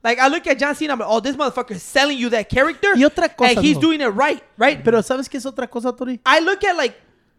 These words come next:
Speaker 1: like, you could name me any wrestler now, güey. Even
Speaker 2: Pero
Speaker 1: I know you like some of the wrestlers, like A E W and everything, but I'm like,
Speaker 2: Como a mí me
Speaker 1: it's
Speaker 2: gusta
Speaker 1: not,
Speaker 2: Rey
Speaker 1: I'm
Speaker 2: Fenix,
Speaker 1: like,
Speaker 2: I like the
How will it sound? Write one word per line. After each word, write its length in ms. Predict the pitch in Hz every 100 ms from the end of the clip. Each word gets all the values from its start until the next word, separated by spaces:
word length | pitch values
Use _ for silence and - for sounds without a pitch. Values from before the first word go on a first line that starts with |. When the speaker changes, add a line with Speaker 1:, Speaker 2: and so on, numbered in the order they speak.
| -
Speaker 1:
like, 280 | 233 220 - _ _ _
you 160 | 208 269
could 160 | 381 339
name 180 | 339
me 100 | 349
any 220 | 285 285 320
wrestler 400 | 294 294 320 247
now, 300 | 226 277 349
güey. 300 | 403 440 - _ _ -
Even 240 | 277 247
Speaker 2:
Pero 100 | 254
Speaker 1:
I 80 | 302
know 100 | 320
you 220 | 339 262 339
like 320 | 339 254 -
some 260 | - 269
of 60 | 294
the 60 | 254
wrestlers, 460 | 247 262 302 277
like 140 | 233 214
A 100 | 226
E 200 | 247 254
W 300 | 196 240 262
and 60 | 247
everything, 260 | 262 262 208
but 120 | 240
I'm 80 | 247
like, 160 | 233 - _ _ _ -
Speaker 2:
Como 140 | 220
a 40 |
mí 20 | 247
me 80 | 320
Speaker 1:
it's 20 | 269
Speaker 2:
gusta 60 | 269
Speaker 1:
not, 80 | 214
Speaker 2:
Rey 100 | 220
Speaker 1:
I'm 60 |
Speaker 2:
Fenix, 360 | - 277 302 247
Speaker 1:
like, 100 | -
Speaker 2:
I 60 |
like 240 | 214 226 220
the 180 | 170